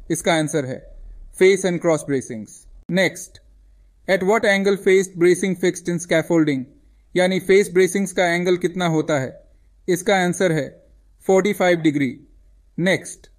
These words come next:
maximum spacing allowed between two plank in scaffolding, यानी स्कैफोल्डिंग प्लैंक के बीच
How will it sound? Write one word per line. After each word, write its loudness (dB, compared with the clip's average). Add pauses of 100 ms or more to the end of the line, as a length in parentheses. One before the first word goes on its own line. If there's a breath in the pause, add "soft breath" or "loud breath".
(540)
maximum -2
spacing 0
allowed 0
between -2
two 0 (100)
plank -2
in -4
scaffolding, 0 (480)
यानी 0
स्कैफोल्डिंग 0
प्लैंक -2
के 0
बीच 0